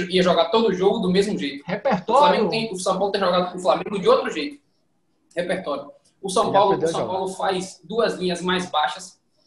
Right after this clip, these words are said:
Speaker 1: O que me incomoda ainda é que elas não são tão compactadas, mas aí é do cara, é a escolha dele mesmo, de treino e tal.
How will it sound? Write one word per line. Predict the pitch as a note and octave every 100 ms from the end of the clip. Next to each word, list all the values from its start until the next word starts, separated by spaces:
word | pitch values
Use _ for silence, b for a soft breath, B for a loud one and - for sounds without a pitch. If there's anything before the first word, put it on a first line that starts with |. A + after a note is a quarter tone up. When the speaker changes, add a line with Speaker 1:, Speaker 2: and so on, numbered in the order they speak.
| _ _ -
Speaker 1:
O | G3+
que | A#3
me | A#3
incomoda | A3 G#3+ G#3 F#3+
ainda | F#3+
é | F#3+
que |
elas | F#3+ F#3+
não | F#3+
são | F3 E3
tão | G3
compactadas, | G3 F#3 F3+ F3+ E3+ F3
mas | F3 D#3 - -
aí | D#3 F3 F#3+
é | E3+ - - -
do | -
cara, | D#3 D3+ C#3+ -
é | D3+
a | D3
escolha | C#3+ - F#3 D3
dele | D#3 D3+
mesmo, | C#3+ F3
de | D3+ D3
treino | - E3 E3+
e |
tal. | - - -